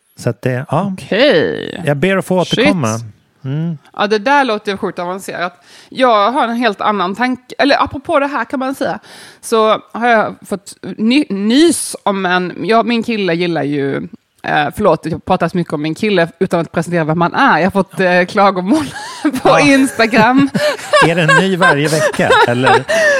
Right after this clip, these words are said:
Speaker 1: har du
Speaker 2: Bara,
Speaker 1: hittat
Speaker 2: vem
Speaker 1: på en?
Speaker 2: är den här killen du alltid pratar om? Eh, <clears throat> ja, jag har ju en kille som är,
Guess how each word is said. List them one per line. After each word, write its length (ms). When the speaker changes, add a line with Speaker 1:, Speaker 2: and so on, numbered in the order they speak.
Speaker 1:
har 80
du 100
Speaker 2:
Bara, 120
Speaker 1:
hittat 100
Speaker 2:
vem 120
Speaker 1:
på 100
en? 60
Speaker 2:
är 140
den 120
här 200
killen 400
du 100
alltid 320
pratar 400
om? 60
Eh, 320
<clears throat> 440
ja, 360
jag 180
har 180
ju 180
en 120
kille 280
som 220
är, 340